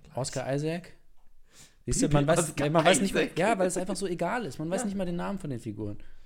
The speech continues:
Speaker 1: Ach komm, du kriegst doch drei Namen hin. Han
Speaker 2: Baby.
Speaker 1: Solo, Leia und Chewbacca.
Speaker 2: Nein, ich hab ja die, die, ja,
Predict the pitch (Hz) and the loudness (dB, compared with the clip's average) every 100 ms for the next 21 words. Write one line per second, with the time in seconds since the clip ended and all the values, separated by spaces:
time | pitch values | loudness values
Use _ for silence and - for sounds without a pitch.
0 | - - - - 165 - - - _ _ | -20 -20 -18 -14 -14 -14 -18 -20 _ _
1 | _ - 127 - 147 147 139 - - 120 | _ -20 -18 -10 -10 -8 -10 -12 -10 -4
2 | 143 156 131 131 131 123 117 - - - | -2 -2 -2 -4 -4 -6 -10 -12 -20 -20
3 | _ - _ _ _ _ - - - _ | _ -20 _ _ _ _ -20 -20 -20 _
4 | _ _ _ _ - - _ _ - - | _ _ _ _ -20 -20 _ _ -18 -14
5 | - 240 - 135 160 220 240 254 254 208 | 0 4 6 8 12 12 12 10 8 6
6 | 196 - 294 - 220 - 214 180 170 190 | 6 6 6 6 4 0 -4 0 0 0
7 | 98 - - 117 139 170 170 180 165 165 | -2 -8 -8 -4 -2 4 4 6 4 2
8 | 143 143 131 113 135 165 | 0 -2 -4 -2 0 2